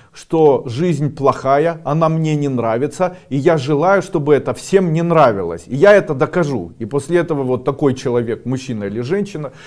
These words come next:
начинает всем доказывать вокруг, что жизнь это полная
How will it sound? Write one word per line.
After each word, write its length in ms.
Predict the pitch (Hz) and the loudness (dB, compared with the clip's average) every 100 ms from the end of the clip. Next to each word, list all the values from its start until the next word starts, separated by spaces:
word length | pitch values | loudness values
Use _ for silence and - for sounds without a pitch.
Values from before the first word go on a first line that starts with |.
| - - | -14 -4
начинает 600 | 147 - 180 180 127 - | -4 -2 0 2 0 0
всем 300 | 160 147 127 | -2 -2 -2
доказывать 640 | 139 156 139 120 113 104 | 0 2 0 0 -4 -4
вокруг, 520 | 107 - 165 240 - - - | -10 -2 0 0 -4 -16 -20
что 480 | - - 185 151 117 123 | -20 2 6 6 2 -6
жизнь 420 | 123 214 160 139 | 0 0 0 0
это 220 | 139 147 | 0 0
полная 680 | - 170 151 127 117 101 | 2 4 4 2 -2 -4